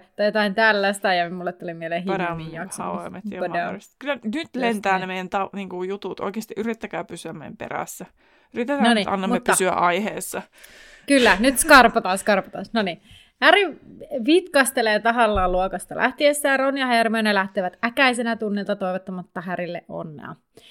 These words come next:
Speaker 1: No sitten kun Harry on jäänyt kaksin Kuhnusarvion kanssa, niin Kuhnusarvio kehottaa Harryä lähtemään seuraavalle tunnille. Ja sitten Harry tekee ihan samalla tavalla kuin niinku, äh, Valedroki sen tilanteen, että, että minulla oli siksi kysymyksiä, että minua mietityttää tämä asia.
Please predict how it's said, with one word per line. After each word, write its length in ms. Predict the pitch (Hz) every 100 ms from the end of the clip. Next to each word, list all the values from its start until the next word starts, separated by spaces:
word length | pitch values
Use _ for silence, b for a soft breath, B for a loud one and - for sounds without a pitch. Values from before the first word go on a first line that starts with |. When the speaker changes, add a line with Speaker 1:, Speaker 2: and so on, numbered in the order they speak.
| B B B -
Speaker 1:
No 100 | 233
sitten 360 | 349 359 392
kun 180 | 294 269
Harry 300 | 262 254 262
on 100 | 220
jäänyt 320 | 202 175 170
kaksin 420 | - 277 285 226 196
Kuhnusarvion 640 | 233 285 294 269 240 226
kanssa, 340 | 220 214 202 202
niin 380 | 202 196 214 208
Kuhnusarvio 580 | 196 202 208 196 180 160
kehottaa 420 | 190 214 196 190
Harryä 280 | 196 190 165
lähtemään 380 | 165 - 160 175
seuraavalle 420 | 190 180 - - -
tunnille. 460 | 302 359 302 285 285 -
Ja 80 | 226
sitten 440 | 294 320 349 302 - _ b b b 302
Harry 220 | 349 370
tekee 400 | 294 294 277 247
ihan 260 | 311 330 269
samalla 260 | 277 285
tavalla 320 | 254 240 214
kuin 180 | 208 208
niinku, 340 | 202 196 196 b b b b _ - 208
äh, 400 | 208 190 - 214
Valedroki 680 | 254 233 202 190 190 180
sen 200 | 180 175
tilanteen, 580 | 208 196 175 170 - -
että, 340 | 208 - - - -
että 280 | 226 - 226
minulla 280 | 294 330 277
oli 100 | 254
siksi 340 | 247 226 240
kysymyksiä, 720 | 233 208 208 190 190 165 165
että 180 | 175 185
minua 220 | 208 240
mietityttää 640 | 208 208 202 180 196 - 185
tämä 280 | 175 165
asia. 340 | 180 - -